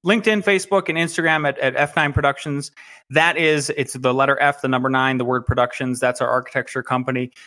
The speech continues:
You can even sign up on our website for our newsletter. Keep in touch that way. And then, uh, check out my fishing channel.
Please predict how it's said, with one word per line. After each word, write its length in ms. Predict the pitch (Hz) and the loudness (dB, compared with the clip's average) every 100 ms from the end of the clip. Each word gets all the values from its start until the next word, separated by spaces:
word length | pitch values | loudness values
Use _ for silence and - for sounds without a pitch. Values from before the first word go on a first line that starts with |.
| - - | -10 -4
You 100 | 180 | 0
can 120 | 190 | 2
even 180 | 170 - | 0 2
sign 200 | 165 160 | 2 2
up 140 | 156 | 2
on 80 | 151 | 2
our 140 | 131 | 2
website 520 | 131 127 - 135 131 | 2 0 0 0 0
for 400 | - 123 120 120 | -4 -2 0 0
our 140 | 117 120 | 0 0
newsletter. 480 | 131 156 156 147 139 | 0 0 0 0 0
Keep 240 | - 135 | -6 -10
in 60 | 120 | -6
touch 260 | 127 - | -6 -2
that 240 | 135 127 147 | 0 0 2
way. 240 | 135 123 - - - - | 0 0 -6 -20 -12 -2
And 200 | 139 143 | 0 2
then, 280 | 147 147 143 | 0 0 0
uh, 140 | 139 | 0
check 220 | - 202 | 0 0
out 140 | 196 180 | 0 0
my 120 | 165 | -2
fishing 320 | 185 180 185 | -2 -2 -2
channel. 440 | 185 185 208 254 | 0 0 0 -2